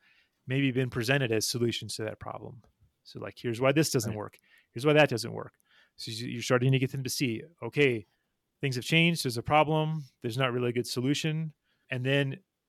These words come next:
Speaker 1: if you can go even further, unpack, like, why these other things haven't really worked and really get, like, as nuanced and detailed as you can. You're almost, like, m-, mirroring what the solution looks like before you even describe the solution.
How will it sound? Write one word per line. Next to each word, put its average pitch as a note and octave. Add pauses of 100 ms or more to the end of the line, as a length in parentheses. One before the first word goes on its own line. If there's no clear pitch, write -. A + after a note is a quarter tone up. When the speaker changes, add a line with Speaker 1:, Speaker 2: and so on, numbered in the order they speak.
(160)
Speaker 1:
if -
you C#3
can C3+
go D3+
even C#3
further, E3
unpack, C3
like, A#2 (360)
why C3+
these C#3+
other C#3
things C3+
haven't B2+
really A#2+
worked A2 (360)
and A2+ (140)
really C3+
get, B2+
like, A#2+
as A2+
nuanced B2+
and G#2+
detailed A2+
as G#2+
you A2
can. A#2 (840)
You're C3+
almost, D3
like, B2+
m-, A#2+
mirroring C#3+
what C3
the A#2+
solution C3
looks B2+
like A2+
before A#2
you A#2
even A2+
describe G#2+
the A2
solution. -